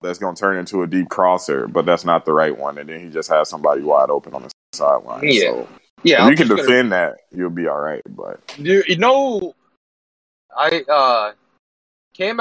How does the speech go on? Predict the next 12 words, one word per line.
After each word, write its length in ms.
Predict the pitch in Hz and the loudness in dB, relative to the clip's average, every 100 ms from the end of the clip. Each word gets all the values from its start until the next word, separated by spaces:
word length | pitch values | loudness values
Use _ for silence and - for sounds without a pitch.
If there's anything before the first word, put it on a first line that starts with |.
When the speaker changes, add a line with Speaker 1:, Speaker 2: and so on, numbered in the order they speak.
| 196 | -4
Speaker 2:
F 80 | - | -4
O 240 | 175 139 | -4 -4
really 320 | 117 131 151 135 | -10 -12 -10 -8
went 200 | 135 120 | -10 -12
to 80 | |
crossers 580 | 113 - 113 110 - 95 90 | -20 -6 -4 -4 -8 -20 _
late, 280 | 87 104 98 _ _ | -8 -8 -8 _ _
like, 220 | 107 92 _ _ _ | -2 -2 _ _ _
when 180 | 127 104 | -6 -6
he 120 | 110 | -12
wanted 440 | 110 107 113 107 - | 0 4 4 2 0
to, 400 | 110 98 95 | 2 2 0